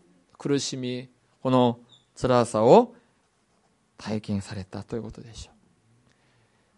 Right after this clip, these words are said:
う。イエス様は、皆さん、人間の弱さを、す-、すべてのことを知っておられる神様です。は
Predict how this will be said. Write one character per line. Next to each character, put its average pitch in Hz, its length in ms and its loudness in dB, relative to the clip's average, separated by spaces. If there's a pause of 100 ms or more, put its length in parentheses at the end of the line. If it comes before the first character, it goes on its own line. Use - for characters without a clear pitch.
(220)
う。 - 20 -20 (680)
イ 110 80 -6
エ 104 40 -6
ス 95 60 -8
様 98 240 -2
は、 113 320 -2 (260)
皆 98 140 -14
さ 98 220 -12
ん、 95 60 -10
人 120 160 -4
間 127 180 0
の 127 320 2 (800)
弱 123 360 2
さ 117 200 -4
を、 131 380 0 (460)
す-、 - 760 -18
す - 220 -6
べ 143 140 4
て 135 140 -2
の 120 100 0
こ 110 120 -4
と 117 140 -4
を 185 320 0
知 - 160 -16
っ - 40 -20
て 123 240 -4
お 120 120 -8 (120)
ら 104 120 -10
れ 101 100 -12
る 139 240 -6 (320)
神 104 260 -16
様 110 260 -20
で 120 120 -20
す。 - 300 -20 (2000)
は 117 320 -20